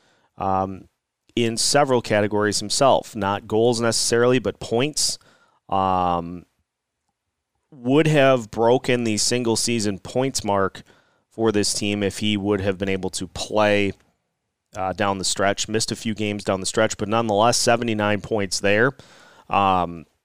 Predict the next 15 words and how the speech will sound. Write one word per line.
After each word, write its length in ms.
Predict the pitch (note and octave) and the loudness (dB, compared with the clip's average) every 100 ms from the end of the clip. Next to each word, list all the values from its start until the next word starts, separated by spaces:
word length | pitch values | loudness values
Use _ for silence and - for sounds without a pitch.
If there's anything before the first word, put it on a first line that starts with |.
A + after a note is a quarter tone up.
| _ - | _ -2
and 440 | G#2+ G#2+ G#2+ - | 0 0 -2 -6
broke 300 | G2+ G2+ - | -2 -2 0
the 500 | B2 B2 B2+ B2+ C3+ - C#3 | 0 2 2 -2 -6 -4 -2
assists 560 | - F#3+ G#3+ - - | 0 2 2 0 0
record 400 | A#2 F2+ - - - _ _ _ _ _ _ | 0 0 -8 -18 -20 _ _ _ _ _ _
that 360 | G#2 G2+ G2+ _ _ _ _ | 2 2 2 _ _ _ _
was 280 | G2 G#2+ G2 | -4 -2 0
then 220 | A2 G#2+ | 0 0
broken 440 | G#2+ A2+ A2 A2+ A2+ | 2 2 2 -4 -4
by 380 | F#2+ G2+ G#2 G#2 _ _ _ - | 0 2 2 0 _ _ _ -4
Kirill 280 | G#2+ G2+ | 0 0
Kaprizov. 680 | - B2 F#3 G3 G#2+ - - - - _ _ _ _ _ _ _ _ | 0 -2 0 0 0 -2 -10 -18 -20 _ _ _ _ _ _ _ _
But 100 | D#3 | 2
you 140 | E3 E3 | 4 4
have 560 | E3+ F3 E3+ C#3 - | 6 6 4 2 -10